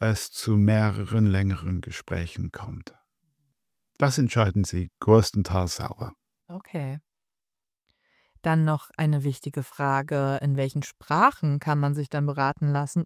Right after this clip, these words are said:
Speaker 2: und kostet die Beratung etwas?
Speaker 1: Also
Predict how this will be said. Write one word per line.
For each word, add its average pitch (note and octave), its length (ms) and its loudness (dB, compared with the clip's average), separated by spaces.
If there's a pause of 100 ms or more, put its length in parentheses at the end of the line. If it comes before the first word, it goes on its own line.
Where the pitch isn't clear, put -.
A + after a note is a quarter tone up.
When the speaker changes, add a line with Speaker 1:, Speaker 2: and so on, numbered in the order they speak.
Speaker 2:
und F#3+ 520 4 (320)
kostet - 460 -2
die C3+ 60 -6
Beratung A#2+ 420 -4
etwas? - 420 -12 (1040)
Speaker 1:
Also G#2+ 220 2